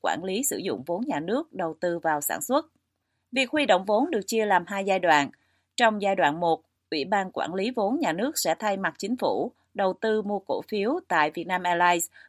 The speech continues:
với quy mô chín ngàn tỷ đồng. Giai đoạn hai, chính phủ sẽ thực hiện phương án nhà nước chuyển giao quyền mua cổ phần cho doanh nghiệp với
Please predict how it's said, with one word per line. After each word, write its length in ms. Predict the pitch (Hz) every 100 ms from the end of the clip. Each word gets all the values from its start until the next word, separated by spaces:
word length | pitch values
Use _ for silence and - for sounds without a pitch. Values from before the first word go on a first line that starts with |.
| _
với 260 | 285 240 302
quy 160 | 220 190
mô 260 | 185 175
chín 300 | 170 196 247
ngàn 240 | 302 180 151
tỷ 160 | 120
đồng. 300 | 131 180 156 - _ _ _ _ 262
Giai 140 | 262
đoạn 200 | 220 170
hai, 340 | 208 214 208 165 _ -
chính 200 | 262 311
phủ 260 | 147 151
sẽ 200 | - 170
thực 200 | 202 196
hiện 220 | 202 160
phương 220 | 160 202 160
án 320 | 165 180 294
nhà 160 | 196
nước 160 | 160 254 -
chuyển 280 | - - 202
giao 220 | 190 180
quyền 300 | 196 165 160
mua 120 | 180
cổ 240 | 185 - -
phần 260 | 220 175 151
cho 120 | 190 185
doanh 180 | 180
nghiệp 220 | 180 165 160 _ _ _
với 220 | 196 196